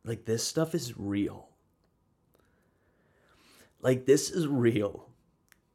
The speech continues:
It's not just some make-believe." And since then, I've been constantly improving the way that I'm able to visualize the little details I see.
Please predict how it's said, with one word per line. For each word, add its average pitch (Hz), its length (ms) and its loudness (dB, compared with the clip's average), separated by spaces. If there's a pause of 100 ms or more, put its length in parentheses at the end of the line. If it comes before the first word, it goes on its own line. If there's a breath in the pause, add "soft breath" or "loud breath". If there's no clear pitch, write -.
(280)
It's 135 320 6
not 143 460 2
just 143 340 2
some 135 280 0
make-believe." 120 840 0 (2000 soft breath)
And 120 200 0
since 131 320 6
then, 117 400 4
I've 110 260 0 (180)
been 110 360 0
constantly 120 680 -2
improving 101 560 0
the 101 140 -4
way 101 260 0
that 101 180 -4
I'm 104 100 -6
able 101 180 -4
to 104 100 -8
visualize 98 800 -6 (560 soft breath)
the 113 100 4
little 123 300 4
details 113 560 -2
I 101 120 -6
see. - 320 -10